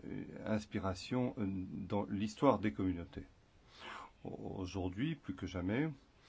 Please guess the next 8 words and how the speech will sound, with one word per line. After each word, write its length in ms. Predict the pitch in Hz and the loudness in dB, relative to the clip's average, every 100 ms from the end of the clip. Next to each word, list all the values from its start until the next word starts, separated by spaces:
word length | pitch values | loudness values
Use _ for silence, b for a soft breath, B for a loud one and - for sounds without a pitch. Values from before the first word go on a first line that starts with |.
| B B B B | B B B B
nous 400 | 110 139 147 - | 4 6 6 4
devons 540 | 117 107 120 107 113 123 | 2 2 2 4 4 4
continuer 720 | 131 117 127 127 135 139 139 | 0 -2 2 6 10 10 8
à 100 | 120 | 4
œuvrer 320 | 120 107 117 | 4 4 2
ensemble 680 | 113 98 - 78 76 87 87 101 - B B B B B - | 2 0 -2 -4 -4 -2 -2 -2 -10 B B B B B -10
pour 540 | 113 120 120 101 107 | -2 2 2 2 2
garantir 880 | 98 113 98 104 - - 107 113 101 | 4 4 4 2 2 -2 0 2 0